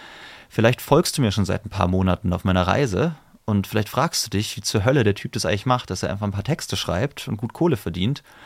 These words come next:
und scheinbar ein recht leichtes Leben lebt. Du bist in der glorreichen Position, so zur ersten Runde der Leute zu gehören, die das rausfinden können, weil ich mein Wissen weitergeben will. Ich mache ein Ausbildungsprogramm, such sechs Testleute, die das quasi machen wollen.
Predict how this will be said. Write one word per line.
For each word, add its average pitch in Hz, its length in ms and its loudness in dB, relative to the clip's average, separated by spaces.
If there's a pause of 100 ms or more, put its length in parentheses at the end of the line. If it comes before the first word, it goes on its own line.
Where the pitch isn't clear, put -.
(380)
und 104 800 6
scheinbar 117 480 6
ein 110 80 4
recht 113 200 0
leichtes 104 320 2
Leben 104 360 0 (400)
lebt. - 400 -12 (1040)
Du 190 400 2 (420)
bist - 240 0
in 120 100 2
der 107 220 4
glorreichen 127 720 4
Position, 110 720 0 (400)
so 104 260 -2
zur 101 200 0
ersten 127 340 2
Runde 123 300 4
der 113 160 4
Leute 101 260 2
zu - 140 -6
gehören, 92 360 0
die - 120 -10
das 92 160 -2
rausfinden 90 440 0
können, 98 380 0
weil 98 160 2
ich - 260 -10
mein 98 220 2
Wissen 113 220 0
weitergeben 95 420 0
will. - 100 -10
Ich - 80 -10
mache 98 140 0
ein 87 40 0
Ausbildungsprogramm, 131 960 2
such 101 260 -4
sechs - 480 0
Testleute, 143 1000 0
die 120 80 0
das 110 140 -2
quasi 107 200 0
machen 131 280 0
wollen. 139 320 0